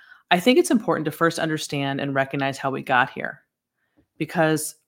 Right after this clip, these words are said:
prior to, say, nineteen ninety, it was unheard of for a wife to have to convince her husband to, quote unquote, "let her stay home with her babies."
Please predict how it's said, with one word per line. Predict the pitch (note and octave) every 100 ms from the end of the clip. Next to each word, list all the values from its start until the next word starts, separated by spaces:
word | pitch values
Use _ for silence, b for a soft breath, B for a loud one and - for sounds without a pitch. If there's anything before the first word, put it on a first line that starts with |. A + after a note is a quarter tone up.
| _ _ -
prior | - G3+ A#3 A#3+
to, | A#3+ F#3 E3 D#3
say, | - D#3+ D3+
nineteen | D3 D3 C#3+ D#3 D3
ninety, | C#3+ C#3+ C3 C3+ - _ _ _ _ _ _ _ _ _ _ -
it | F3+
was | E3+ E3+ E3+
unheard | E3+ E3 - F#3+
of | E3+ D3
for | - E3
a | D3
wife | C#3 C3 - -
to |
have | C#3+ C#3 -
to |
convince | - D3 C#3 D#3 -
her | C3+
husband | D#3+ D3 D3 C3+ C3+
to, | - C#3 C#3
quote | - D3
unquote, | C#3+ D3
"let | C#3 D3 D3+ -
her | - C#3+
stay | - C#3+
home | D3 D3 C#3+
with | C3+
her | C#3 C3
babies." | C#3+ D#3+ A#2 - -